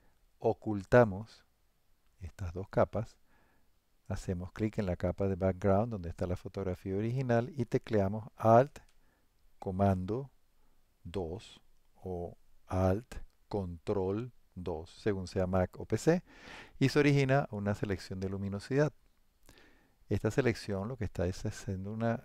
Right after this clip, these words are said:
eh, selección, valga la redundancia, de los puntos más claros de la fotografía. Ahora hacemos clic en el ojito de primer photo filter y en el de segundo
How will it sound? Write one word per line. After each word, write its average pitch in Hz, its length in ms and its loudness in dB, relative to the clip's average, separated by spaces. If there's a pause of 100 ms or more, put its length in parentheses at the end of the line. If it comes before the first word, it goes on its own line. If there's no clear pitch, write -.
(180)
eh, 92 80 -8
selección, 92 760 -6
valga 87 240 -2
la 95 100 2
redundancia, 98 560 -2
de 107 60 -2
los 92 120 -8
puntos 95 320 -12
más 98 140 -6
claros 120 340 2
de 95 60 -6
la 85 100 -6
fotografía. 82 680 -12 (800)
Ahora 135 460 6 (400)
hacemos 90 440 -6
clic - 500 -4 (400)
en 90 180 -8
el 85 80 -4
ojito 87 560 -10
de 82 540 -6
primer 85 300 -8
photo 95 200 -10
filter 120 460 -6 (640)
y 120 320 -2
en 87 120 -6
el 85 100 -4
de 90 120 -4
segundo 113 540 -6